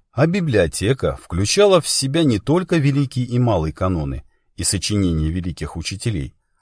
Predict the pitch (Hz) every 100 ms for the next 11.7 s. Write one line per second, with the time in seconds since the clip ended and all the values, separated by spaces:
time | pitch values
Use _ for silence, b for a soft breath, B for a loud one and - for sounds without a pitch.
0 | - 80 95 85 78 78 87 82 - 95
1 | 98 80 69 _ 90 87 - - 82 87
2 | 101 78 71 - - 80 127 175 185 147
3 | - 113 104 104 - 147 - 98 87 _
4 | - - - 80 - 95 113 - - -
5 | 120 123 - 87 73 82 95 _ _ -
6 | 87 92 85 - 87 101 107 87 87 98
7 | 117 127 76 - 67 69 _ - 82 101
8 | 87 85 82 - 82 82 101 87 - 76
9 | 76 85 85 82 80 87 92 71 - -
10 | - _ _ _ _ _ _ _ - 107
11 | 180 226 208 160 147 170